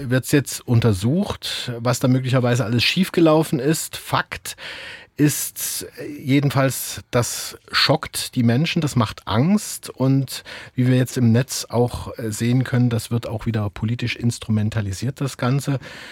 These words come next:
Nun wird wieder alles Mögliche diskutiert. Deshalb zuerst die Frage jetzt an Sie, Herr Kretschmer. Glauben Sie, das wäre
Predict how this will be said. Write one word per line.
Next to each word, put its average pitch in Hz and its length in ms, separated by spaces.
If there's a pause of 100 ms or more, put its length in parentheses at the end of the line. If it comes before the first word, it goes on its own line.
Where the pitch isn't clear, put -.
(180)
Nun 104 140
wird 113 160
wieder 113 180
alles 117 260
Mögliche 117 480
diskutiert. 131 840
Deshalb 123 320
zuerst 120 320
die 120 60
Frage 120 280
jetzt 120 160
an 117 140
Sie, 113 180
Herr 117 80
Kretschmer. 117 400
Glauben 120 380
Sie, 131 140
das 127 200
wäre 120 380